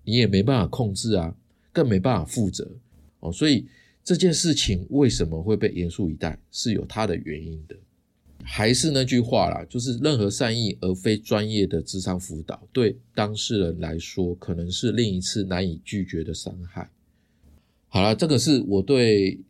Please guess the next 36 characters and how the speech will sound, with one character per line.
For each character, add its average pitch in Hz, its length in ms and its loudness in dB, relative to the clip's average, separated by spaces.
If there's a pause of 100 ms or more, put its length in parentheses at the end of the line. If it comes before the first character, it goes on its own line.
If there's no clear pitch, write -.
(160)
这 131 120 0
个 104 160 2
课 123 260 2
程， 80 240 0
理 82 100 0
科 104 120 0
太 107 160 0
太 87 180 0 (100)
这 107 120 0
个 90 100 -2
课 98 200 0
程 87 140 -6
的 80 80 -6
看 80 320 -6
法 - 140 -14 (140)
啦。 - 100 -20 (160)
那 92 100 -4
当 107 220 0
然 90 260 0 (240)
不 98 120 -2
会 113 200 4
那 107 120 0
么 98 100 0
全 85 300 -4
面， 90 280 -2 (200)
也 87 100 -4
不 104 260 -2
一 92 40 2
定 95 260 -2
完 90 240 -4
全 87 280 -2
中 92 200 -2
立 92 100 2
或 92 180 0
客 85 260 -2
观。 78 280 -6